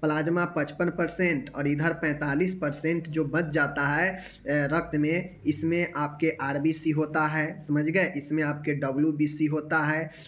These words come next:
इसमें आपके प्लेटलेट्स होता है। तो ये सब रक्त, रक्ताणु होता है, समझ गए? रक्त कणिकाएं होता है, ब्लड कॉर्पस्कल्स होता है, जो पैंतालीस परसेंट होता है और पचपन परसेंट जो है आपके प्लाज्मा होते हैं। ओके,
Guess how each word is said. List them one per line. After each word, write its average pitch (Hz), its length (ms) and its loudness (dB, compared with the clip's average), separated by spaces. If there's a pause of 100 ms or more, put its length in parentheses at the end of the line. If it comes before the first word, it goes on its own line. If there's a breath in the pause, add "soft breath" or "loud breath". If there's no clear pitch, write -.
(100)
इसमें 175 280 2
आपके 151 360 0
प्लेटलेट्स 151 680 -2
होता 156 260 0
है। 156 520 -2
तो 165 100 2
ये 185 180 4
सब 170 420 -2
रक्त, 151 520 -4
रक्ताणु 147 600 0
होता 151 300 0
है, 123 120 -4
समझ 185 240 0
गए? 151 280 2
रक्त 139 380 -4
कणिकाएं 147 420 2
होता 143 260 0
है, 147 300 0
ब्लड 143 260 0
कॉर्पस्कल्स 147 800 -2
होता 127 240 -4
है, 175 540 0
जो 151 100 0
पैंतालीस 147 580 0
परसेंट 165 460 -2
होता 165 240 2
है 185 420 0 (100)
और - 240 -4
पचपन 190 380 0
परसेंट 160 440 0
जो 147 100 0
है 208 500 0
आपके 135 320 -2
प्लाज्मा 127 500 -2
होते 117 320 -8
हैं। 120 180 -6
ओके, 190 320 0